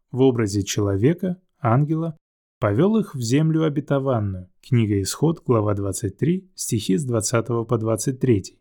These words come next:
Книга Судей, два один. По дороге туда народ постоянно роптал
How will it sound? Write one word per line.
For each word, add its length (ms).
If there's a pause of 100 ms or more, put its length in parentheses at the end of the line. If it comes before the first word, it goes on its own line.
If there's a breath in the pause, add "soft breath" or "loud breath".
(140)
Книга 360
Судей, 400
два 240
один. 400 (1200)
По 100
дороге 400
туда 520 (140)
народ 460
постоянно 720
роптал 560